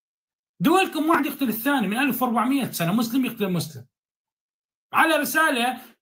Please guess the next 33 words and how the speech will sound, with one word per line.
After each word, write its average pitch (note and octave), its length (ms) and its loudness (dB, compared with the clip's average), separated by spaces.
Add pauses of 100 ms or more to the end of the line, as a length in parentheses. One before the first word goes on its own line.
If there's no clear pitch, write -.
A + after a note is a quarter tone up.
(240)
أنتم A#3+ 340 2
جبتوها D#4+ 320 2
مش D4+ 120 0
فاهمينها، C4+ 540 2 (180)
لا D4+ 160 4
أنتم D#4+ 220 -2
فاهمينها، B2+ 520 -2 (160)
لا C#4 140 4
المفسرين C#4 560 0
فاهمينها، C3+ 480 -2 (140)
لا C#4+ 200 4
العلماء C#4 460 2
فاهمينها، D3 640 -4
لا، D#4+ 340 2
لا D4+ 180 -2
الإسلام B3+ 460 0
اللي A#3+ 120 -2
بعثها C#4 380 0
لكم C#4 180 -4
فاهمها، F3 260 0
يبعث C#4 320 2
رسالة D4+ 560 0
وبعدين B3 300 2
يبعث B3+ 220 0
رسالة A#3+ 220 0
ينسخب G#3 400 -2
ثانية، C#3 220 -2
وبعدين A#3 280 0
يحط C4 220 -4
الآية C#4 480 0
وبعدين B3 300 0
ينسخب A3+ 400 -2
ثاني، C3+ 300 -4